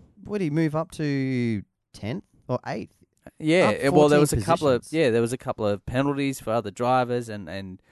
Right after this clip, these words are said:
Speaker 2: and whatnot, and, uh, he got some positions back. It was actually, he did a really, really good job. So that ended up giving Todd a bit of a lead going into the Sunday.
Speaker 1: I think he had eleven points on him.
Speaker 2: Yeah, um, which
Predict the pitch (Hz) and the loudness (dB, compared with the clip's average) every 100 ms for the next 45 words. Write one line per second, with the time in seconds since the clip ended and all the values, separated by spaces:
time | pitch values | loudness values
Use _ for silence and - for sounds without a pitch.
0 | _ - 98 104 110 - 110 101 - 110 | _ -8 -4 0 0 2 0 0 -2 0
1 | 110 107 104 113 107 - 113 113 117 - | 0 0 -2 0 -2 -2 -6 -2 -2 -4
2 | 101 90 196 - 196 165 - 80 71 110 | -8 -8 -8 -6 -8 -8 -10 -10 -6 -6
3 | 156 - - 117 110 _ _ - 185 320 | -6 -10 -10 -12 -12 _ _ -10 -4 -2
4 | 180 127 127 135 135 120 107 98 98 - | -2 0 2 4 2 0 -2 -2 -6 0
5 | 170 104 - 120 120 _ _ _ _ 143 | 0 0 0 0 -2 _ _ _ _ 0
6 | 156 143 151 139 117 123 117 107 - 113 | 2 0 0 0 -2 -4 -6 -8 -4 -2
7 | 104 101 104 98 95 101 110 113 107 98 | -2 -2 -4 -4 -4 -4 -4 -6 -8 -6
8 | 101 95 95 - 101 98 95 98 226 - | -6 -8 -10 -8 -6 -4 -4 -6 -6 -10
9 | _ - 113 104 87 85 87 92 98 90 | _ -8 -4 -6 -6 -10 -8 -8 -8 -10
10 | - 98 - 117 135 226 - _ - 175 | -8 -8 -8 -10 -10 -10 -16 _ -2 -2
11 | 98 - - 120 117 113 110 104 _ _ | -2 -6 -6 -2 0 0 -2 -6 _ _
12 | _ _ _ - 127 123 - - - - | _ _ _ -14 -2 0 0 -4 -14 -16